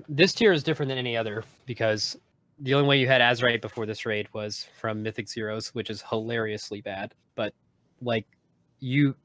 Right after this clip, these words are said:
a lot of power gain was based around that. I mean, now, now you're in a run where three eighty-five loot is dropping, and, you know, you can split farm a lot of that. To, so, and I mentioned this before, Master Loot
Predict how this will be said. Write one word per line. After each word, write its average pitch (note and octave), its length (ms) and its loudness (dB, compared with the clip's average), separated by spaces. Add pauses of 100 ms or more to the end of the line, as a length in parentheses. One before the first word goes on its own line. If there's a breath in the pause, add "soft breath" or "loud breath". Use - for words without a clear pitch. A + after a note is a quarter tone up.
(120)
a B2+ 80 2
lot C#3 180 6
of E3 80 0
power C3 260 6
gain A#2+ 220 4
was G#2+ 140 0
based A2+ 260 0
around A2 200 2
that. A2+ 260 2
I - 720 -20
mean, C#3+ 160 6
now, F3 480 6
now D3+ 200 4
you're F3+ 180 8
in C3 80 4
a B2 80 4
run B2 420 0 (380)
where A#2 500 -2 (360)
three C3+ 180 0
eighty-five B2 480 2
loot A2+ 240 -6
is G#2 100 -10
dropping, A2 720 -4
and, A2 560 -6 (580)
you B2 120 -4
know, A2+ 80 2
you A2 160 0
can A2+ 200 0
split - 320 0
farm A#2+ 220 2
a A2 40 0
lot A2+ 180 4
of G#2 100 -4
that. A2+ 300 2 (160)
To, B2+ 180 -6
so, C3+ 400 4 (220)
and C#3+ 120 4
I D#3+ 60 6
mentioned C3+ 320 2
this A#2+ 80 -4
before, A#2 440 0 (360 loud breath)
Master E3+ 380 4
Loot C#3+ 260 4